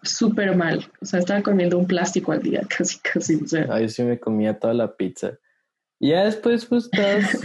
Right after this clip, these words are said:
Speaker 1: <laughs>
Speaker 2: dando cuenta que también te puedes hacer pasta, de repente puedes cocinarte cosas ricas
Speaker 1: Que hay
Speaker 2: porque te lo
Speaker 1: verduras,
Speaker 2: mereces,
Speaker 1: ¿no?
Speaker 2: hay
Speaker 1: En la
Speaker 2: verduras,
Speaker 1: vida.
Speaker 2: exacto. Eh, puedes ir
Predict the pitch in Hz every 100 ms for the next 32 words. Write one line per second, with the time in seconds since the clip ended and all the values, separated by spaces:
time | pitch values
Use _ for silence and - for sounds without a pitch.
0 | - 160 175 185 185 185 190 180 147 135
1 | 139 143 170 156 151 139 127 - 113 127
2 | - 120 117 110 101 - 117 120 120 120
3 | 117 113 117 120 - 139 143 131 131 147
4 | 196 208 196 214 208 247 226 240 175 160
5 | 151 143 147 185 185 190 202 170 151 143
6 | 165 170 175 180 - - 107 117 - 156
7 | 160 _ _ _ - - 104 135 135 127
8 | 123 123 - -